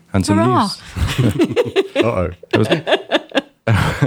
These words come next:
Speaker 1: that was really nice to, uh, to sit and listen to you. It was a really, a really interesting conversation.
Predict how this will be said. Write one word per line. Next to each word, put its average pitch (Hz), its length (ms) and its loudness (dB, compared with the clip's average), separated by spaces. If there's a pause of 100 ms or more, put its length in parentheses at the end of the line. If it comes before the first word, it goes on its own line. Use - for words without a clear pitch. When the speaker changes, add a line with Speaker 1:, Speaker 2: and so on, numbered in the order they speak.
(540)
Speaker 1:
that - 20 -6
was 127 180 2
really 135 160 2
nice 170 300 0
to, 101 280 2
uh, 92 40 0
to - 160 -2
sit - 160 0
and 113 80 2
listen 139 240 0
to 92 140 0
you. 82 80 2
It - 20 2
was 90 160 0
a 101 40 0
really, 98 320 2
a 107 60 -2
really 107 220 2
interesting 98 400 0
conversation. 98 600 -2